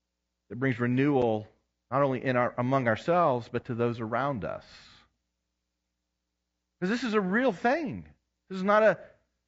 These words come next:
this is not a gathering of people around a, a set of beliefs that someone made up. This is a real part of life in which we get to live this life, not only with our Creator, but with each other in a way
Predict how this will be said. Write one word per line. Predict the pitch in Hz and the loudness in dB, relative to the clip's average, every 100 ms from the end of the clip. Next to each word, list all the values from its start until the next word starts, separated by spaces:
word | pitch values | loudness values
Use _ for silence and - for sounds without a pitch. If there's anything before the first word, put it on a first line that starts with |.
| _ _ _ _ _ _ _ _ _ | _ _ _ _ _ _ _ _ _
this | 226 226 | -6 0
is | |
not | 220 220 | 2 4
a | |
gathering | 170 185 240 240 214 | 6 8 8 6 4
of | 185 | 2
people | 226 247 196 | 2 2 2
around | 165 175 196 | 4 4 2
a, | 170 151 156 | 0 2 0
a | |
set | - 175 | 4 4
of | 170 151 - | 2 -2 0
beliefs | 151 147 208 - | 2 2 0 -4
that | 135 | -4
someone | - 156 160 143 | -2 -2 0 0
made | 147 143 | 2 4
up. | 156 160 | 2 0
This | 190 | -4
is | 202 | -4
a | 156 | -2
real | 143 135 220 269 254 | 0 2 2 2 0
part | - 202 180 151 | 4 6 6 2
of | 139 | 0
life | 147 175 156 135 - | 2 4 4 0 -4
in | 139 | 0
which | 160 - | -2 -2
we | 180 | -4
get | 202 208 - | -2 -2 0
to | 151 | -2
live | 135 175 190 | 0 0 0
this | 175 185 147 | -2 -4 0
life, | 147 156 139 - - - _ _ _ _ _ _ - | 2 2 0 -10 -20 -20 _ _ _ _ _ _ -12
not | 175 | -4
only | 151 143 | -2 0
with | 131 185 196 | 2 2 2
our | 160 | -4
Creator, | - 151 127 | 0 0 2
but | 113 101 | -2 -4
with | 143 - | -6 -6
each | 127 117 | -6 -2
other | 110 104 98 | -2 -2 -6
in | 123 | -6
a | 123 | -4
way | 127 165 185 185 | 4 4 6 2